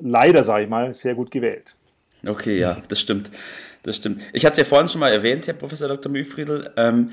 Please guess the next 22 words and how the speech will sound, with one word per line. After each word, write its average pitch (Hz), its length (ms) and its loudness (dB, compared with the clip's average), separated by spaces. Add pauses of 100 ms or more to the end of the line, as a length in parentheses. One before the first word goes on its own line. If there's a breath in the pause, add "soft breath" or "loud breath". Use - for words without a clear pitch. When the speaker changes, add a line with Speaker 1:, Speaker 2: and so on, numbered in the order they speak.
Speaker 2:
Sie 104 180 -2
haben 123 120 4
ja 131 100 6
an 120 120 4
der 113 160 4
Hochschule 117 280 -2
Landshut 120 380 0
jetzt - 280 -10
zwei 113 300 4
neue 113 240 2
Studiengänge, 135 840 0
einen 110 300 0
berufsbegleitend, 131 760 -2
einen 113 240 -2
in 90 140 -4
Vollzeit, - 640 -2
ähm, 127 120 -8
so 120 140 -10
wie - 60 -6
ich 127 80 -8
das 127 180 -6
weiß. 123 300 0